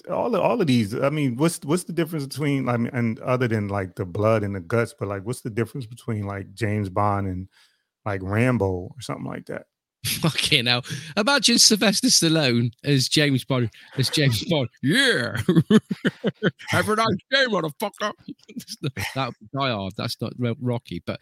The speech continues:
Speaker 1: Yeah,
Speaker 2: I
Speaker 1: or,
Speaker 2: can't
Speaker 1: or, or Bruce Willis. He's, I mean, he's essentially, you know, James Bond is like a one-man wrecking crew. You send him in there to, you know, he tears shit up, gets out of there, you know,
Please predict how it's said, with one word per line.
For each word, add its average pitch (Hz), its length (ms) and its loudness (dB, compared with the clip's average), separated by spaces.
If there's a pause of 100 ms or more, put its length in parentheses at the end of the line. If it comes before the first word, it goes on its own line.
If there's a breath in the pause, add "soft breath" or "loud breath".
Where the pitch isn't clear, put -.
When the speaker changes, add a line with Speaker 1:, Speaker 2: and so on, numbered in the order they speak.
(100)
Speaker 1:
Yeah, 185 200 2
Speaker 2:
I - 40 8
Speaker 1:
or, 120 80 8
Speaker 2:
can't 143 120 6
Speaker 1:
or, 139 280 6
or 135 160 4
Bruce 160 300 2
Willis. 131 380 2
He's, 127 200 -2
I 127 80 4
mean, 127 160 2
he's 139 200 0
essentially, 127 480 -2 (140)
you 131 80 -8
know, 104 220 -4
James 127 260 0
Bond 117 300 0
is 101 100 -6
like 98 200 -4
a 98 60 -4
one-man 104 580 -2
wrecking 101 360 -4
crew. 104 280 -4
You 101 100 -4
send 104 260 -4
him 101 120 -4
in 101 140 -4
there 101 320 -4
to, 101 160 -6 (720)
you 110 100 -8
know, 110 140 -8
he 120 100 -6
tears 113 380 0
shit 110 220 0
up, 113 300 0
gets 113 220 -2
out 107 200 0
of 104 80 -2
there, 123 260 -4
you 151 120 -10
know, 160 260 -10